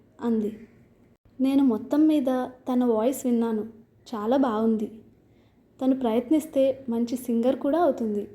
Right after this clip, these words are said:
అనిపించింది. నాకైతే ఎప్పుడెప్పుడు తన ముందుకు రావాలని అనిపించింది. "సరే అమ్మా, ఇంతకీ నీ పేరు చెప్పలేదు, నీ పేరేంటి?" అని అడిగింది అమ్మ. నేనైతే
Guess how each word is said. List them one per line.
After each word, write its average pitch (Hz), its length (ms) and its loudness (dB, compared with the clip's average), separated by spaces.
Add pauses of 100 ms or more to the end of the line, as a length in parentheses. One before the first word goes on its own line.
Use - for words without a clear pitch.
(360)
అనిపించింది. 220 600 -4 (840)
నాకైతే 240 840 2
ఎప్పుడెప్పుడు 269 540 2
తన 277 220 0
ముందుకు 254 360 2
రావాలని 233 760 0 (140)
అనిపించింది. 214 640 -6 (2000)
"సరే 254 320 2
అమ్మా, 262 360 4 (680)
ఇంతకీ 269 360 4
నీ 320 140 8
పేరు 240 300 2
చెప్పలేదు, 302 540 -2 (800)
నీ 269 140 8
పేరేంటి?" 294 720 4 (440)
అని 262 180 2
అడిగింది 247 400 2
అమ్మ. 214 280 -4 (800)
నేనైతే 247 580 4